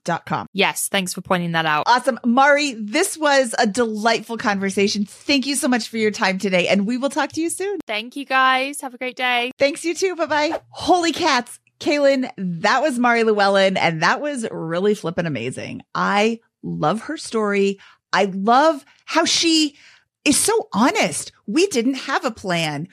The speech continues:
Speaker 1: We were emailing these P D Fs to everybody 'cause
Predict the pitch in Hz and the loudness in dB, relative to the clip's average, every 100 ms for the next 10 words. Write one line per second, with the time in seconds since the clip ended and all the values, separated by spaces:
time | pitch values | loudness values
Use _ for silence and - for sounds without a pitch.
0 | - 202 269 320 330 294 - 240 262 277 | -12 -6 -4 -2 -2 -4 0 2 4 4
1 | 233 220 214 196 214 208 202 - 254 247 | 2 2 2 0 0 0 -2 -2 0 2
2 | 247 330 - 240 - 196 208 196 196 220 | 2 0 -2 -2 2 2 2 2 0 0
3 | 226 190 | 0 -2